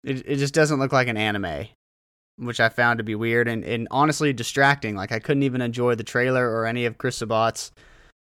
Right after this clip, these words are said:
voiceover work with Piccolo because the animation quality. But I'm not gonna judge the movie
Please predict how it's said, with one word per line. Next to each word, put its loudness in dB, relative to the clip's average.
voiceover 2
work 2
with -8
Piccolo 2
because 2
the 0
animation -2
quality. 0
But 0
I'm -4
not 4
gonna 2
judge 4
the 0
movie 0